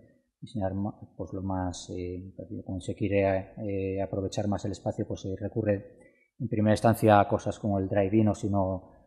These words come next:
radio shuttles que comentaba Eduardo anteriormente o, o los, eh, sistemas que ha comentado de, de las sistemas, eh, con rodillos, eh,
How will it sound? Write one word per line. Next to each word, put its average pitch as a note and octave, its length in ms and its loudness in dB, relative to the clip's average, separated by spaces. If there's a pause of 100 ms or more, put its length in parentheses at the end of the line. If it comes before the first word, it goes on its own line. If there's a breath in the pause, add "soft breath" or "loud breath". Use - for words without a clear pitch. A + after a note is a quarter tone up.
(160)
radio G2 280 2
shuttles C3+ 400 0
que G#2 100 -2
comentaba G2 480 4
Eduardo G2 600 2 (100)
anteriormente A#2+ 720 2 (800)
o, F#2+ 720 -2
o F#2+ 160 -6
los, F#2 320 -4
eh, F#2 220 -2
sistemas - 440 -6
que - 60 -6
ha F#2 40 -4
comentado F#2 500 0
de, F#2 340 -2
de G#2+ 160 -6
las F#2 300 -8
sistemas, G2+ 960 -6 (1160 soft breath)
eh, F#2+ 640 0
con G2 180 -8
rodillos, F#2+ 540 -2
eh, F#2 420 -2